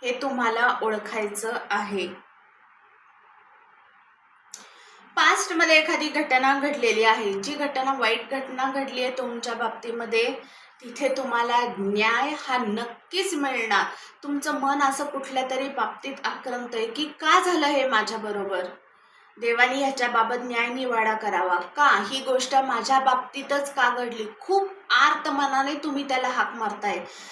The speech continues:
मी म्हणलं ना, काय कुठली तरी गोष्ट तुमच्या मनाला खूप लागलेली आहे, तुमची रात्रीची झोप उडाली आहे त्याच्यामुळे.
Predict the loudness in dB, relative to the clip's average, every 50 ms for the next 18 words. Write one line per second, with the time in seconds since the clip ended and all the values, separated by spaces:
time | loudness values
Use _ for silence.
0 | -18 -18 -20 -16 -10 -6 -4 -4 -2 0 0 0 0 -2 -4 -4 -4 -2 -2 0
1 | 0 -2 -4 -8 -10 -10 -8 -6 -6 -2 -2 -2 -2 -2 -2 0 0 0 0 -2
2 | -4 -6 -6 -6 -6 -4 -4 -2 -2 0 0 2 2 2 0 -2 -4 -8 -10 -8
3 | -6 -4 2 4 4 4 2 -2 -2 -4 -2 -2 -2 -2 -2 -2 -2 -4 -4 -4
4 | -8 -8 -6 -4 -2 -2 -2 -2 -4 -6 -8 -8 -8 -8 -8 -8 -10 -8 -4 -4
5 | -4 -2 -2 0 0 0 0 0 -2 0 -2 -2 -2 -2 -6 -8 -6 -6 -6 -6
6 | -4 -2 -2 0 0 0 -2 -4